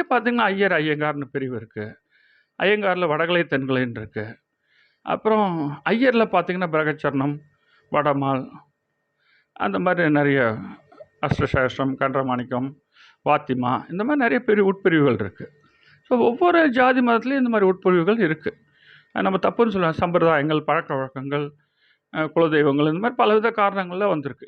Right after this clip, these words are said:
இது தவிர்த்து என்ன, இப்ப சில பேர் என்ன பண்ணுவாங்க, அந்த உட்பிரிவுலயே கொடுக்கணும்னு பார்ப்பாங்க. இன்னும் சில பேர் உட்பிரிவு பரவாயில்லன்னு சொல்லுவாங்க. சில பேர் ஐயர், ஐயங்கார் பரவாயில்லன்னு சொல்றாங்க. இப்ப இந்தியா முழுக்க இருக்கிற பிராமண ப-,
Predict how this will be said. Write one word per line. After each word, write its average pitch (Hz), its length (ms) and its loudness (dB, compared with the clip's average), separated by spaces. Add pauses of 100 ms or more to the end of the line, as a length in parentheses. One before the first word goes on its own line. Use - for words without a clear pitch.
இது 240 180 -8
தவிர்த்து 269 280 0
என்ன, 254 260 -2 (480)
இப்ப 202 180 2
சில 233 220 2
பேர் 233 160 2
என்ன 226 200 0
பண்ணுவாங்க, 208 240 2
அந்த 185 200 0
உட்பிரிவுலயே 180 440 4
கொடுக்கணும்னு 127 420 -4
பார்ப்பாங்க. 104 580 -8 (400)
இன்னும் 240 240 4
சில 220 240 4
பேர் 220 140 4
உட்பிரிவு 208 460 6
பரவாயில்லன்னு 147 460 2
சொல்லுவாங்க. 113 340 -10 (380)
சில 208 180 2
பேர் 214 120 2
ஐயர், 220 300 2
ஐயங்கார் 180 420 0
பரவாயில்லன்னு 131 440 -2
சொல்றாங்க. 113 300 -8 (640)
இப்ப - 140 -2
இந்தியா 220 400 2
முழுக்க 254 300 2
இருக்கிற 233 320 0
பிராமண 202 440 0
ப-, 175 460 -4